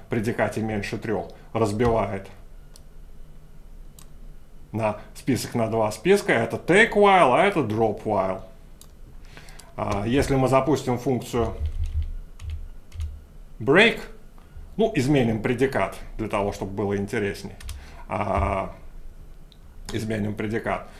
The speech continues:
То функция break, наоборот,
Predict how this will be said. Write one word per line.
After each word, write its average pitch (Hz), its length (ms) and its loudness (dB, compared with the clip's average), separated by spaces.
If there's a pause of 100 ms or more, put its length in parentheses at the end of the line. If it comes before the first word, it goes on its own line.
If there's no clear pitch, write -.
(100)
То - 340 2
функция 143 540 6
break, 175 460 6 (640)
наоборот, 131 680 6